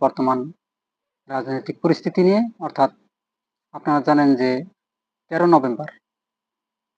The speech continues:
আন্তর্জাতিক, আহ, ট্রাইব্যুনাল মানবতা বিরোধী অপরাধের জন্য সাবেক প্রধানমন্ত্রী শেখ হাসিনা সহ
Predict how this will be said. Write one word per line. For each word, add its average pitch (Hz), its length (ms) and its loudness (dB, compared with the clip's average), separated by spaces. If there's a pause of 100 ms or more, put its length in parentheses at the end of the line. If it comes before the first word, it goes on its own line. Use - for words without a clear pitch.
আন্তর্জাতিক, 151 560 -2
আহ, 139 640 2
ট্রাইব্যুনাল 160 680 6 (160)
মানবতা 139 360 -4
বিরোধী 143 400 0
অপরাধের 160 500 2
জন্য 151 680 0 (560)
সাবেক 143 360 -2
প্রধানমন্ত্রী 170 500 4
শেখ - 220 0
হাসিনা 180 280 4
সহ 156 420 0